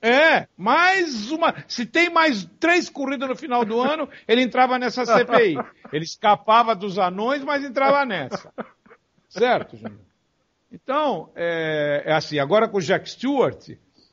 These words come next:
que, assim, por exemplo, é, não, assim, é, é, tem, tem bem mais a cabeça no lugar, não é que nem o Sterling Moss, né? Pena que não se morre mais na Fórmula um. Fórmula um é boa quando mata, <laughs> entendeu? É, sabe aquele,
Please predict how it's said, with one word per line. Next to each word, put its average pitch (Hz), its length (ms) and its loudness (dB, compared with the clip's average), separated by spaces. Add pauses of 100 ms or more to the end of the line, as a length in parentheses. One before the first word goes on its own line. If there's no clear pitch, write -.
(120)
que, 139 180 -12
assim, 131 280 -12
por 127 160 -10
exemplo, 120 440 -10
é, 113 640 -10
não, 110 360 -14
assim, 110 360 -16
é, 104 280 -16
é, 104 40 -10 (160)
tem, 120 200 -6
tem 117 240 -6
bem 143 180 -2
mais 135 180 0
a 127 60 -6
cabeça 117 420 -6
no 120 140 -6
lugar, 151 580 0
não 131 120 -4
é 139 80 -2
que 147 80 -6
nem 160 80 0
o - 20 2
Sterling 160 380 2
Moss, 123 320 2
né? 135 80 0
Pena - 240 4
que 302 60 4
não 277 100 4
se - 160 -2
morre 160 560 2
mais 156 260 0
na 147 100 -10
Fórmula 165 540 -8
um. 277 240 -8 (220)
Fórmula 269 320 2
um - 20 4
é 214 80 6
boa 254 220 2
quando 247 240 -4
mata, 190 680 -2 (220)
<laughs> - 160 -20 (240)
entendeu? 170 440 -4
É, 147 200 -10
sabe 196 220 -6
aquele, 160 380 -8